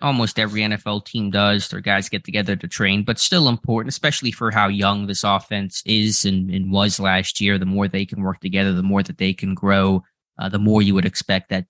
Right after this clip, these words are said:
jump in year two to happen. So that's the, the exciting part there.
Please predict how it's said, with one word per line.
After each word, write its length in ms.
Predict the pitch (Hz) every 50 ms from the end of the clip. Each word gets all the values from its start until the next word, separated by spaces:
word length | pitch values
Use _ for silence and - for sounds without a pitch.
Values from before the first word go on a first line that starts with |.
| _
jump 320 | - - 107 101 98 90 -
in 140 | - 101 101
year 180 | 98 95 98 92
two 240 | - - - 113 98
to 80 | 87 90
happen. 440 | 90 95 95 90 - 98 90 85
So 160 | 87 - - 107
that's 300 | 113 113 107 - - -
the, 260 | 110 101 98 90 _ _ _ _ _ _ -
the 100 | 113 104
exciting 460 | 95 - - - 101 95 87 - -
part 220 | - 98 90 82 _
there. 240 | - 64 67 - -